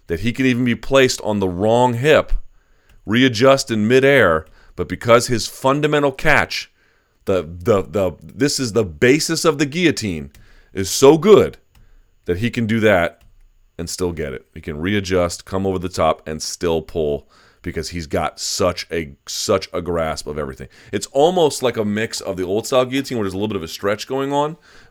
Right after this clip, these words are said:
but it's the new style guillotine where they're stuffing the head and the neck up under them. It's a, it's a slight combination of both, although obviously, you know, ninety percent, ninety-five percent, um, the, um, the more modern type. It's just that the legs are kind of having a stretching effect.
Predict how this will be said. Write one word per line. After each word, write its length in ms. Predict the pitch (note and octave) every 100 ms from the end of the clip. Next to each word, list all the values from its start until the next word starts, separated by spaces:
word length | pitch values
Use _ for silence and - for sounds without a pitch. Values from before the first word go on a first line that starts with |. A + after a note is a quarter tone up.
| _
but 220 | E2+ G#2+
it's 200 | G2 G2+
the 120 | G#2+
new 160 | A2 A#2+
style 260 | A2 A2+ G2
guillotine 300 | G2+ G#2 G2
where 180 | F#2
they're 140 | F2+ E2+
stuffing 460 | - - G#2 G2
the 80 | F2+
head 360 | F#2 F#2+ F2+ E2+ _ _ _
and 480 | F#2 F2+ E2+ E2+ D2+ D2
the 380 | D2+ E2+ D#2+
neck 380 | E2 F2+ E2+ - _ _ _
up 200 | F#2+ - -
under 300 | F#2+ G2 D#2+
them. 280 | C2+ C#2+ C#2 - _ _
It's 200 | E2 -
a, 100 | G2
it's 220 | G#2 -
a 60 | F#2+
slight 280 | - C#3
combination 440 | - A2 G#2 G2 F#2
of 40 |
both, 140 | F2+ F2
although 220 | E2 D#2+
obviously, 340 | D#2+ - D#2+ -
you 100 | D#2+
know, 220 | C#2 B1+
ninety 260 | - F2 D#2
percent, 400 | - - D2 -
ninety-five 440 | D#2 D2+ D2+ C#2+
percent, 340 | - - C2 -
um, 360 | - B1 G1+ - - - - _ _ -
the, 320 | F#2 E2 C#2+
um, 360 | C2 B1 A#1 B1 - _ _ _ _ -
the 60 |
more 180 | F2 E2+
modern 320 | E2 D#2 C#2+
type. 220 | C#2 C2
It's 80 | -
just 120 | F#2+
that 100 | F2
the 80 | D#2
legs 320 | D2+ D#2+ D2+
are 40 | C#2+
kind 180 | - C#2+
of 60 |
having 220 | C2+ C#2+
a 60 | B1+
stretching 400 | - D#2 C#2 B1+
effect. 360 | A#1+ - A1+